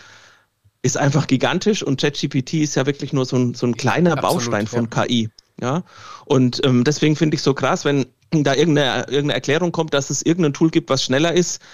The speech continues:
Speaker 1: wie dann die, die Börsenwerte von anderen K-I-Unternehmen nach unten rauschen, die alle irgendwie so an Open A I dranhängen. Und, äh, eigentlich geht's ja darum, dass die Menschheit eine Vielfalt hat, gerade
Speaker 2: Mhm.
Speaker 1: im K-I-Bereich, und es eben nicht einen gibt, der alles dominiert.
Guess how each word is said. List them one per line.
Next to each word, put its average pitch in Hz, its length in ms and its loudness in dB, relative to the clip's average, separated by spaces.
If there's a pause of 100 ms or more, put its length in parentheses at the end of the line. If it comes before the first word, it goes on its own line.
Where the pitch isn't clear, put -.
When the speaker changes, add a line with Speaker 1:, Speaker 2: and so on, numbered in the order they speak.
(120)
Speaker 1:
wie 139 100 0
dann 139 200 0
die, 127 240 -4
die 131 100 -2
Börsenwerte 147 640 2
von 120 160 0
anderen 170 260 0
K-I-Unternehmen 147 800 -2
nach 135 140 -4
unten 190 320 0
rauschen, 139 440 0
die 160 140 0
alle 147 200 0
irgendwie 151 360 -2
so 143 120 -4
an 131 140 0
Open 143 280 -2
A 104 260 0
I 131 60 -2
dranhängen. 165 580 -2 (500)
Und, 135 360 2
äh, 135 280 2
eigentlich 151 640 2
geht's 151 280 -2
ja 143 80 2
darum, 143 480 0
dass - 400 -8
die 143 100 0
Menschheit 139 360 2
eine 131 100 0
Vielfalt 180 560 -2
hat, - 180 -6
gerade 120 280 -4
Speaker 2:
Mhm. 117 80 -2
Speaker 1:
im 113 40 -6
K-I-Bereich, 127 720 -2 (260)
und 143 220 4
es 135 160 2
eben 131 180 4
nicht 131 240 2
einen 135 340 2
gibt, 139 220 -2
der 135 120 2
alles 127 260 -4
dominiert. 123 580 2